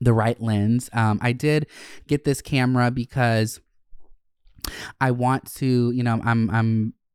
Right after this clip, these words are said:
about to start releasing a lot of music. I've been talking about it, teasing it for a while. I've been hoarding it away. Um, I have so many songs recorded, and I am going to sometime this year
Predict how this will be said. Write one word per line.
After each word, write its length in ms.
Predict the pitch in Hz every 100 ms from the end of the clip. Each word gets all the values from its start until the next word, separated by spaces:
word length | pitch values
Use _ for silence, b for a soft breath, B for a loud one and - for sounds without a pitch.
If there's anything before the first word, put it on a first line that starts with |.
| _ _ _ -
about 220 | 123 127
to 80 | 143
start 280 | - 143 107
releasing 540 | 113 104 107 110 117
a 60 | 110
lot 180 | 104 107
of 160 | 104
music. 500 | 104 98 - 92 90
I've 240 | 104 110 110
been 380 | 110 107 107 101
talking 320 | - 117 131
about 320 | 131 120 117 117
it, 140 | 110
teasing 400 | - 123 123 120
it 160 | 117 107
for 160 | 117
a 60 | 104
while. 580 | 117 123 131 131 127 123 B B -
I've 200 | 113 -
been 120 | 110
hoarding 360 | - 117 110 104
it 80 |
away. 560 | 98 104 117 123 120 120 B B B
Um, 180 | 110 107
I 80 | 143
have 180 | 165
so 280 | - - 139
many 180 | 156 143
songs 500 | - 127 123 127 -
recorded, 640 | 113 - 120 117 120 117
and 440 | 117 113 110 107 104
I 200 | 113 113
am 300 | - 120 123
going 360 | 123 123 135 131
to 340 | - 117 110
sometime 720 | - 113 110 - 120 110 107 -
this 360 | 113 110 -
year 380 | 110 98 95 135